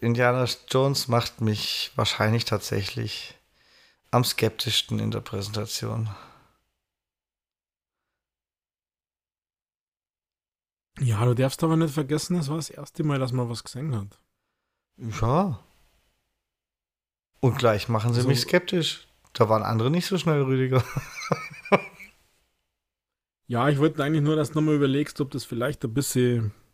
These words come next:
Speaker 2: zu, zu früh ist, zu dem jetzigen Standpunkt, ähm, zur jetzigen Präsentation schon so,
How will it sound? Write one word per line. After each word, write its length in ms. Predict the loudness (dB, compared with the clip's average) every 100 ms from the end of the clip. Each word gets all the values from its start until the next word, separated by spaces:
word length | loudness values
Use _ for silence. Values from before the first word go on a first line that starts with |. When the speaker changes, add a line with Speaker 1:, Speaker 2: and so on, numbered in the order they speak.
| _
Speaker 2:
zu, 120 | -20 _ _
zu 180 | 0 0
früh 540 | 0 0 2 4 4
ist, 180 | 2 -2
zu 120 | -4
dem 160 | -2 0
jetzigen 520 | -2 0 -2 0 -2
Standpunkt, 1000 | -2 -2 0 -2 -4 -2 -2 -2 -10 -20 _ _ _ _ _ _ _ _
ähm, 720 | -6 -4 -2 -4 -4 -6 -8 -12 _ _ _ _ _ _ _ _ _ -12
zur 140 | -10
jetzigen 320 | -8 -10 -10
Präsentation 760 | -8 -6 -4 -6 -8 -6 -4 -2
schon 180 | -4 -2
so, 560 | 0 2 4 4 2